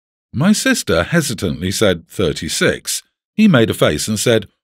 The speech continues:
"Wow, I didn't know women at this age can still be functional when it comes to breeding." Suddenly, silence took over, my sister looked down, and then her husband lashed out at my boyfriend asking what his problem was.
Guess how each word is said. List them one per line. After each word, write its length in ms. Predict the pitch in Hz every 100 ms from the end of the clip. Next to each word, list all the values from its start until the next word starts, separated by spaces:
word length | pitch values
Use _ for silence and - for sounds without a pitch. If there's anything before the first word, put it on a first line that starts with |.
| -
"Wow, 320 | 139 196 82
I 100 | 110
didn't 220 | 120 117
know 160 | 104 107
women 280 | 113 98 92
at 100 | 85
this 220 | 110 -
age 200 | 95 101
can 140 | 135
still 240 | 117 151 147
be 220 | 139 143
functional 680 | - - 208 196 - 95 69
when 140 | 90
it 80 | 87
comes 260 | 113 101
to 80 | -
breeding." 580 | 71 117 98 60 76 69 _ _ _ -
Suddenly, 720 | - 220 214 135 87 78 95
silence 640 | - 139 180 156 131 101
took 240 | - 107 101
over, 520 | 82 71 71 104 147
my 180 | 98 101
sister 420 | - 160 139 104
looked 220 | 95 98
down, 340 | - 76 76 87
and 140 | 113
then 180 | 180 220
her 160 | 196 117
husband 440 | 131 - 95 101
lashed 320 | 156 208 -
out 140 | 107 92
at 60 |
my 160 | 90 101
boyfriend 500 | 104 85 - 69 85
asking 400 | 101 110 135 113
what 160 | 82
his 120 | 90 -
problem 360 | 247 196 104
was. 380 | 73 60 -